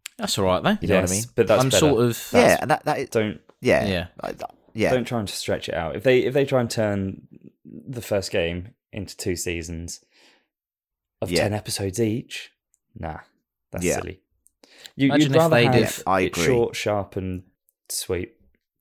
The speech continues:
Speaker 3: That's the saying.
Speaker 1: Yeah, I'm sure that's the saying. Um,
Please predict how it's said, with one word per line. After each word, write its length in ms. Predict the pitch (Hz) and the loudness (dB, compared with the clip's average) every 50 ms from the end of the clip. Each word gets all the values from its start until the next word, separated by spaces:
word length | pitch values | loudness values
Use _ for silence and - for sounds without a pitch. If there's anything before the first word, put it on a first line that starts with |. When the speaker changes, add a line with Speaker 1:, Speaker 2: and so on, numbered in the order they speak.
| _ _ - | _ _ -12
Speaker 3:
That's 260 | - - - - - _ _ _ _ _ _ _ - _ _ _ - | -12 -10 -12 -14 -16 _ _ _ _ _ _ _ -20 _ _ _ -20
the 40 | _ | _
saying. 300 | - - - 107 107 113 | -16 -12 -10 -8 -8 -6
Speaker 1:
Yeah, 220 | 113 110 95 87 85 | -4 -2 -4 -4 -4
I'm 120 | 90 92 | -8 -10
sure 200 | - - 113 95 | -6 -4 -4 -4
that's 240 | 87 90 80 - - | -4 -4 -6 -8 -10
the 80 | 90 | -10
saying. 380 | - - 92 85 85 85 95 98 _ _ _ _ _ - | -8 -6 -6 -4 -4 -6 -8 -10 _ _ _ _ _ -6
Um, 580 | 101 95 95 95 95 95 95 95 95 95 95 - | -2 0 0 0 0 0 0 0 0 -2 -4 -6